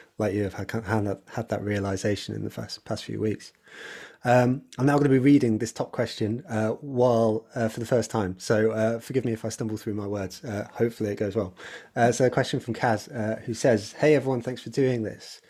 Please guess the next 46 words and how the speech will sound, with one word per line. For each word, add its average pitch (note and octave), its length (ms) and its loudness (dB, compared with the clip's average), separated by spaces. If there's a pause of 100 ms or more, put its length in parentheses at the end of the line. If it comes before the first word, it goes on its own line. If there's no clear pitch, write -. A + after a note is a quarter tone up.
(420)
I - 40 0
was A#2 140 2
wondering, B2 380 6
how C#3 200 0
do D#3+ 120 -4
you D#3+ 80 0
contact - 560 -10
a A2+ 60 -12
potential - 520 -8
client? A#2 680 -6 (580)
Uh, G#2 260 -2
I A2+ 40 -12
followed B2+ 340 0
a A2+ 40 -10
couple - 240 -8
of A2 120 -6
businesses A2+ 500 -4
I'm G#2+ 140 0
interested A#2 480 -4
in G2+ 120 -2
working C#3 400 2
with, G2 320 -6
but - 160 -8
realize A2+ 360 2
you A#2+ 80 -10
can't A#2 260 -4
message A2 300 -8
a - 20 -12
business C#3+ 380 -2
directly. G#2 520 -2 (420)
And A2 120 0
most A#2+ 240 2
of A2+ 80 -6
the - 60 -16
times G#2 260 -6
the A2 60 -14
business A2 380 -6
has G#2 200 -6
so B2+ 160 2
many A2 140 2
employees, G#2+ 420 -2
you A2+ 60 -12
can't G#2+ 240 -8
find G#2 240 -8
the G2 40 -8
founder G#2 600 -4